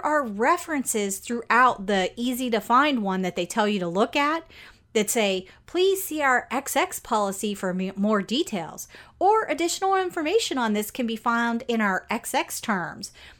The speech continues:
or, "Please review our guide at X X." Sometimes they give you a link, but a lot of times there's no link. You gotta try to hunt these things down.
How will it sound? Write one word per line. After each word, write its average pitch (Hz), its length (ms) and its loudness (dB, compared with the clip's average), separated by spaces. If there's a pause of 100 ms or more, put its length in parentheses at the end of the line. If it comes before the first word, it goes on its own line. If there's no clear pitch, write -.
(160)
or, 311 200 4
"Please 381 460 0
review 294 380 0
our 269 200 6
guide 254 480 2
at 226 240 0
X 240 280 -4
X." - 380 -4 (280)
Sometimes 339 540 0
they 226 120 2
give 196 200 -2
you 190 160 0
a - 20 -2
link, 254 460 -2
but 226 100 0
a 220 40 0
lot 233 200 2
of 349 80 -2
times 214 420 -2
there's 269 300 -2
no 330 220 4
link. 359 400 -2
You 262 100 -2
gotta 349 240 2
try 330 220 -2
to 311 80 0
hunt 277 300 0
these 330 220 -2
things 302 300 -4
down. 285 440 0